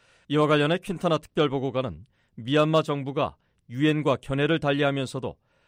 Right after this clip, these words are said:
유엔 미얀마 인권 특별보고관과 대화 접촉을 유지하듯이 북한 정부도 그런 접근을 할 필요가 있다고 밝혔습니다.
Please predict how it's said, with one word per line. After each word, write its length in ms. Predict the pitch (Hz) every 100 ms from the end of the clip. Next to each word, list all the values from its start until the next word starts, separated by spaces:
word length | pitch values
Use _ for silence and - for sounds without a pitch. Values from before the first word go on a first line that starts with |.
| _
유엔 360 | 120 139 151 120
미얀마 440 | 117 147 151 151 131
인권 460 | 131 131 147 127
특별보고관과 1040 | - - 165 147 139 127 127 123 123 78 76
대화 400 | 120 123 139 139
접촉을 560 | - 113 - 139 156
유지하듯이 560 | 139 123 131 127 - 107 - _ _ _
북한 280 | - 156 139
정부도 440 | 135 127 139 135 - _ _
그런 280 | 127 143
접근을 440 | 147 139 _ 131 139
할 180 | 147 135
필요가 440 | - 156 143 139
있다고 360 | 123 107 87 82
밝혔습니다. 760 | 107 - 82 - 76 - _